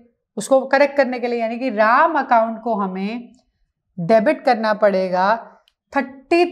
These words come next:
थ्री हंड्रेड से। ये चीज़ समझ में आई कैसे, ट्वेंटी वन हंड्रेड जो उनका करेक्ट अमाउंट था, वो जो रॉन्ग था उसको भी प्लस करना है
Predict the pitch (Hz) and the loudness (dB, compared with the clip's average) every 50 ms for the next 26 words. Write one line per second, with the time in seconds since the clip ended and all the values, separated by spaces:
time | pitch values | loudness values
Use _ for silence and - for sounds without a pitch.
0 | - - - - 302 311 320 330 311 294 285 247 233 214 208 202 - 202 208 214 | -4 -12 -8 -2 0 2 2 2 2 4 4 4 2 2 0 0 0 -2 -2 0
1 | - 277 262 269 285 269 285 269 269 302 320 330 320 302 277 254 262 - 247 190 | 0 -2 -2 0 0 0 0 0 2 2 2 2 2 0 -2 -2 0 -2 -4 -4
2 | - - - - _ _ _ _ _ _ _ _ - 247 247 254 247 254 247 302 | -4 -8 -14 -20 _ _ _ _ _ _ _ _ -2 0 0 2 0 0 -2 -2
3 | 302 302 311 311 302 285 311 302 277 269 285 302 320 302 262 240 285 285 277 269 | 0 2 2 2 2 0 0 0 0 -2 -2 0 0 0 -2 -2 -2 -2 -2 0
4 | 262 311 320 339 339 - - - - _ _ _ _ - 302 302 311 311 311 - | 2 2 2 2 0 -2 -10 -20 -20 _ _ _ _ 4 6 6 6 4 2 2
5 | 294 277 277 277 269 - 294 285 262 247 180 135 - - - _ - 185 226 214 | 2 2 2 0 2 2 2 4 4 4 2 0 -2 -10 -18 _ -8 -6 -2 2
6 | 240 247 262 269 277 285 - 302 311 339 349 330 - - - _ 254 240 233 - | 4 4 4 2 0 -2 0 2 2 2 2 0 -6 -16 -18 _ -14 -14 -14 -10
7 | - - 339 349 339 339 359 349 349 302 247 240 240 - - 208 190 196 190 180 | -4 0 0 0 2 2 0 0 2 0 0 0 0 -4 -8 -8 -6 -6 -6 -8
8 | 170 165 | -8 -10